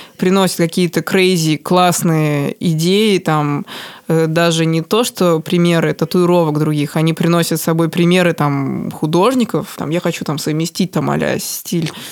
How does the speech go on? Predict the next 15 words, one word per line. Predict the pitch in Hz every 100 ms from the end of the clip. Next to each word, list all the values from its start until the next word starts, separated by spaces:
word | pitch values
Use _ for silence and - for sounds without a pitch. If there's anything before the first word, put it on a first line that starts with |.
| -
Сальвадора | - 170 165 165
Дали, | 165 165 180 190 170
какую-то | 160 - 165 156 156 151 156
crazy | - 170 170 160 151 151 151
абстракцию | 151 - 165 160 - 151 143
того | 165 151
же | -
самого | 156 147
Малевича, | 147 156 165 175 170 - 156
и | 156
чтобы | - 160
все | 156 - 180
это | 165
было | 165 170 175 160
вообще | 151 - - 156 151 151